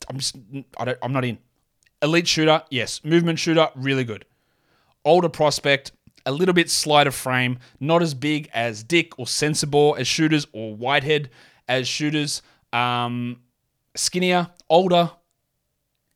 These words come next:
useful, sure. Can be a useful player, first round guy, and he's hundred percent getting drafted higher than this. But I think he's a one skill player. I think he's a, a, a one, not a one trick pony, 'cause that just sounds offensive. I think he's a one skill guy,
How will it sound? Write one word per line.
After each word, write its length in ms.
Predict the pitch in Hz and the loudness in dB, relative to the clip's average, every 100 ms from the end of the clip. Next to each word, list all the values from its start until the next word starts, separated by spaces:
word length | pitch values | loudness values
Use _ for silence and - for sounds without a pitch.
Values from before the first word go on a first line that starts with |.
| _ - 165 143 | _ -20 -20 -8
useful, 560 | 160 262 - 226 285 | 0 2 2 0 0
sure. 300 | - - 170 | -4 2 2
Can 180 | - 160 | 2 0
be 80 | 165 | 2
a 40 | |
useful 340 | 170 196 202 175 | 2 0 -2 -4
player, 280 | 180 170 165 | 2 2 2
first 300 | - 170 - | 0 -2 -2
round 160 | 151 | -4
guy, 180 | 151 151 | 2 2
and 180 | 143 143 | 2 0
he's 100 | 139 | -2
hundred 380 | - - 175 165 | -4 -2 0 0
percent 400 | 151 156 175 269 - - - | -2 -2 -2 -4 -14 -20 -4
getting 200 | 151 151 | -2 0
drafted 400 | 143 139 131 117 | 2 2 2 -2
higher 240 | 123 123 | 0 0
than 120 | 120 | -2
this. 280 | 104 98 - - _ _ _ _ _ _ _ - | -8 -12 -18 -20 _ _ _ _ _ _ _ -6
But 80 | 147 | -2
I 40 | |
think 140 | 220 | 0
he's 120 | 254 226 | 0 0
a 40 | |
one 220 | 160 151 | 0 -2
skill 240 | 151 143 127 | -4 -6 -6
player. 300 | 113 110 - _ - | -6 -6 -8 _ -6
I 40 | 135 | -4
think 120 | 165 | -4
he's 140 | 156 | -4
a, 60 | 156 | -4
a, 140 | 131 131 | -4 -4
a 40 | 123 | -2
one, 260 | 131 165 160 | -2 -4 -4
not 140 | 160 | -4
a 20 | |
one 200 | 208 175 | -4 -4
trick 220 | 156 135 123 | -6 -8 -10
pony, 220 | 117 110 | -10 -8
'cause 60 | |
that 100 | 143 | -10
just 140 | 135 - | -8 -6
sounds 200 | 127 117 | -6 -8
offensive. 380 | - 110 101 107 | -10 -12 -10 -6
I 40 | |
think 140 | 156 | -4
he's 80 | 226 | -4
a 60 | 175 | -2
one 220 | 147 151 | -2 -2
skill 260 | - 143 127 | -4 -4 -4
guy, 240 | 117 104 | -4 -6